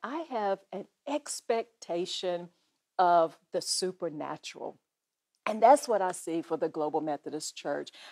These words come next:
I have an expectation for the supernatural.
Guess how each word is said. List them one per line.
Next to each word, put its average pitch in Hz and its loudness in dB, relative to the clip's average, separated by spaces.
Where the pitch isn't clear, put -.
I 269 10
have 320 10
an 220 2
expectation 185 6
for 170 2
the 160 -4
supernatural. - -6